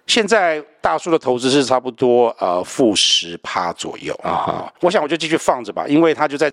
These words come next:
Speaker 1: 这个区间上上下下，上上下下，好像，嗯，我不知道。就
Speaker 2: 它
Speaker 1: 至少我有一些特斯拉的股票会让我比较积极的去 follow 它的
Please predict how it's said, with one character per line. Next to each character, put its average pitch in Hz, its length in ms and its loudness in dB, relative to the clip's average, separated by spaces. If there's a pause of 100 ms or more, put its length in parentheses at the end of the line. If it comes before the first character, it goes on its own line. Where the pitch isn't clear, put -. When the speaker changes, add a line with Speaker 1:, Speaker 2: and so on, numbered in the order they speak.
(100)
Speaker 1:
这 156 80 0
个 127 240 2
区 - 200 -2
间 131 140 0
上 127 140 -2
上 120 160 0
下 113 200 0
下， 113 140 0
上 117 160 0
上 113 120 2
下 110 180 0
下， 101 220 -2 (340)
好 101 80 -2
像， 127 400 0 (100)
嗯， 92 360 0 (240)
我 - 80 -6
不 107 80 -4
知 104 120 2
道。 98 180 2 (380)
就 123 440 0
Speaker 2:
它 - 60 -20
Speaker 1:
至 - 340 -2
少 156 140 4
我 123 200 0
有 117 220 2
一 151 100 -6
些 165 540 2 (180)
特 175 120 -2
斯 175 100 2
拉 151 60 2
的 139 60 0
股 107 140 -8
票 135 200 2
会 127 280 0 (280)
让 180 140 2
我 131 80 -6
比 - 100 -16
较 139 120 0
积 156 160 -6
极 135 140 0
的 107 120 0
去 117 260 2
follow 113 320 0
它 107 280 0
的 92 400 -2